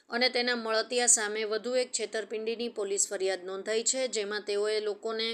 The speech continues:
સુરત મહાનગરપાલિકામાં નોકરી અપાવવાના બહાને બે વ્યક્તિ પાસેથી રૂપિયા એક પોઇન્ટ ચાલીસ લાખ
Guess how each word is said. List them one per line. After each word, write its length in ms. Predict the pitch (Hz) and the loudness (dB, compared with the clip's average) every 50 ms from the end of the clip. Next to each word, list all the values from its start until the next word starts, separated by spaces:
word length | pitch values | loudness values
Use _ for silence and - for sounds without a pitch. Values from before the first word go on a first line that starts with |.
| 226 - - - - - - - | -4 -8 -16 -20 -20 -20 -6 0
સુરત 380 | - - 277 277 285 285 285 285 294 | 0 2 2 4 4 4 4 4 4
મહાનગરપાલિકામાં 1000 | 285 285 285 285 285 277 294 277 285 285 285 285 285 294 294 277 285 285 277 254 | 2 2 4 4 2 0 0 0 0 0 0 0 0 0 0 0 2 2 2 2
નોકરી 400 | 247 262 269 262 - 311 320 302 | 0 -2 -2 -2 -2 0 2 2
અપાવવાના 520 | 262 240 - 240 233 220 226 220 214 208 202 | 2 2 2 0 0 2 0 0 -2 -2 -2
બહાને 360 | 202 202 196 208 214 226 240 233 | -4 -4 -4 -4 -4 -4 -4 -2
બે 160 | 214 240 247 247 | 0 0 0 2
વ્યક્તિ 360 | 208 214 196 - - - 220 | 2 0 -2 -2 -4 -6 -4
પાસેથી 500 | - 202 190 185 - 208 185 - 226 233 | -2 0 2 2 2 0 0 -6 -6 -4
રૂપિયા 420 | 208 202 202 226 220 214 214 - - | -4 -4 -2 0 0 0 0 0 -2
એક 160 | 254 240 247 - | -4 -4 -4 -6
પોઇન્ટ 240 | - 220 220 214 208 | -6 -6 -6 -6 -6
ચાલીસ 400 | - 214 196 196 202 202 196 - - | -4 -4 -2 -2 0 4 4 4 4
લાખ 200 | 185 185 190 | 4 0 -4